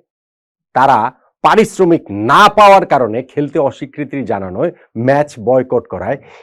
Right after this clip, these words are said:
এই কলঙ্কের দাগ কি বিপিএল মুছতে পারবে? বাংলাদেশ ক্রিকেট বোর্ডও কি এর দায়ভার এড়াতে পারবে? দেখুন, এই দুর্বার রাজশাহী ফ্র্যাঞ্চাইজিটা এইবার টুর্নামেন্টে প্রবলেমেটিক হিসেবে দেখা দিচ্ছে। অনেকগুলো ইনসিডেন্ট ঘটে গেছে, একের পর এক ইনসিডেন্ট ঘটে গেছে।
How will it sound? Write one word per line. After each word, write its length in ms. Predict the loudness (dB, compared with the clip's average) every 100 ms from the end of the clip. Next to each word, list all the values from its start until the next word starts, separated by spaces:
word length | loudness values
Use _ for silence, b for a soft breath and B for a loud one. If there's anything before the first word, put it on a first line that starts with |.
| b _ 0
এই 260 | 2 2
কলঙ্কের 500 | 0 0 0 -2 -2
দাগ 140 | -4 -4
কি 80 | -6
বিপিএল 340 | -6 -4 -4
মুছতে 360 | -4 -8 -8 -12
পারবে? 500 | -4 -2 -2 -6 -12 _ _
বাংলাদেশ 520 | -4 -2 0 -2 -4 -8
ক্রিকেট 360 | -12 -6 -6
বোর্ডও 240 | -4 -6 -6
কি 140 | -8
এর 280 | -6 -8 -6
দায়ভার 400 | -8 -6 -8 -10 _ _
এড়াতে 340 | -8 -6 -8
পারবে? 540 | -12 -10 -10 -12 -16 _ _ _ _ _ _ b b b 0
দেখুন, 240 | 4 6
এই 140 | 6 6
দুর্বার 360 | 4 6 4
রাজশাহী 320 | 4 2 0
ফ্র্যাঞ্চাইজিটা 840 | 0 0 0 2 0 0 0 2 2 0
এইবার 340 | -4 0 -2 -2
টুর্নামেন্টে 480 | -4 -2 -4 -4 -6
প্রবলেমেটিক 640 | -2 0 0 -2 -4 -6
হিসেবে 300 | -6 -6 -4
দেখা 280 | -4 -4 -4
দিচ্ছে। 280 | -6 -4 -4
অনেকগুলো 680 | -2 0 2 0 0 2 2
ইনসিডেন্ট 440 | 0 -4 -6 -6
ঘটে 200 | -6 -6
গেছে, 280 | -6 -6 -8 -6
একের 360 | -8 -4 -6
পর 180 | -4 -2
এক 180 | -2 -4
ইনসিডেন্ট 420 | -8 -6 -6 -6
ঘটে 200 | -6 -6
গেছে। 300 | -8 -6 -10